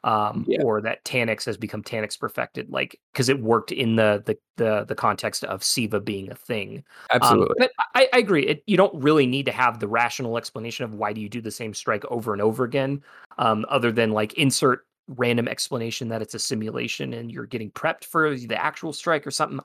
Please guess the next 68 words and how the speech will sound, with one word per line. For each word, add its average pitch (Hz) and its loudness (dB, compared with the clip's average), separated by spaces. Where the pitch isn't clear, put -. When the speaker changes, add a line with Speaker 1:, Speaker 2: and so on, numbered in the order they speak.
Speaker 1:
I 127 0
don't 107 0
know. 104 -10
Doesn't 135 0
matter. 98 -4
Speaker 2:
Sure. 123 6
Speaker 1:
Um, 135 -16
you 156 0
know, 110 0
but 160 -4
that, 180 -2
and 185 4
that's 175 2
always 156 4
gonna 135 2
be, 127 2
like, 113 -2
how 123 -4
do 117 -4
you 120 -4
explain 113 -8
raids? 110 -4
Like, 123 -8
once 131 -10
you 139 -4
defeat 120 -4
Atheon 123 -6
the 131 -10
first 135 -6
time, 117 -6
or - -10
you, 113 -12
you 139 -10
know, 113 -10
you 117 -14
defeat 120 -10
Axis, - -8
or 120 -10
you, 107 -16
you 117 -8
know, 110 -8
you 110 -14
defeat, - -10
I, - -4
I 160 0
think 214 2
the 220 2
only 185 6
one 135 4
that 135 2
they 120 -2
did 117 -2
really, 113 -2
really 110 -8
well 110 -2
was 107 -8
when 110 -6
you 104 -8
defeat 107 -12
Callus 120 -2
and - -14
you - -14
find 120 -4
out 113 -6
that 123 -8
he's 127 -10
a 113 -10
robot. 123 -6